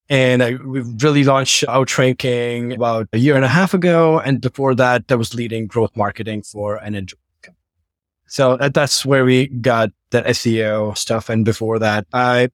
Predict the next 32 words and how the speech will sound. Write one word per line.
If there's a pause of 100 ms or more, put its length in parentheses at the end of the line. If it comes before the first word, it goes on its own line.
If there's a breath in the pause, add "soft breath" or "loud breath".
(140)
had
a
failed
startup.
So
<laughs>
college,
right?
Like,
before
that,
you'd
learn
a
little
bit
more
from
that
as
well.
But (180)
here
comes
you.
I
have
tons
of
experience,
uh,
in